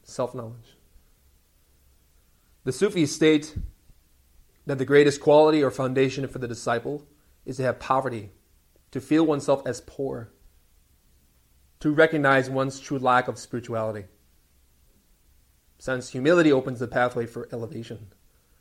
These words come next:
Wherever the sense of me, myself, or I is absent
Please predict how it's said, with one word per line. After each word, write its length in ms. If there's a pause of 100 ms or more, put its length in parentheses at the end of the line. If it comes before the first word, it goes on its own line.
(200)
Wherever 240
the 120
sense 280
of 120
me, 400
myself, 680 (300)
or 220
I 460
is 240
absent 500